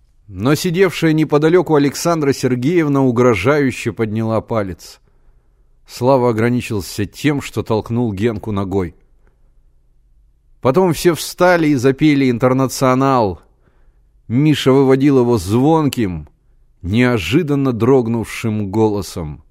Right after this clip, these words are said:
Блестящий диск за окном разгорался всё ярче и ярче.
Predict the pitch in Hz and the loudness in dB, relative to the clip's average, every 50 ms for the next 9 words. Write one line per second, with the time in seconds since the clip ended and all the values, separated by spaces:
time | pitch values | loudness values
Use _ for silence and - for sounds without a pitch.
0 | _ _ _ _ _ _ _ _ _ _ _ _ _ _ _ _ _ _ _ _ | _ _ _ _ _ _ _ _ _ _ _ _ _ _ _ _ _ _ _ _
1 | _ _ _ _ - 87 82 101 110 120 113 - - 139 127 113 - - 120 113 | _ _ _ _ -12 -6 -2 0 0 0 -2 -2 0 2 2 2 0 -2 -4 -4
2 | 107 117 131 127 95 - - - - - 107 85 87 98 95 98 - - 104 107 | -2 0 0 0 0 -2 -12 -16 -12 -12 -8 -6 -4 -2 -2 -4 -4 -6 -4 -4
3 | 120 120 110 101 98 87 85 85 98 95 101 110 117 113 - - - 90 - - | -2 -2 -2 -4 -4 -4 -4 -4 -2 0 0 0 0 -2 -4 -8 -12 -12 -12 -10
4 | - 92 90 90 101 110 110 98 - - - - 87 82 82 87 104 120 120 101 | -8 -6 -4 -2 -2 -2 -4 -4 -8 -16 -12 -10 -8 -6 -4 -2 -2 -4 -4 -6
5 | - - - - | -10 -16 -20 -20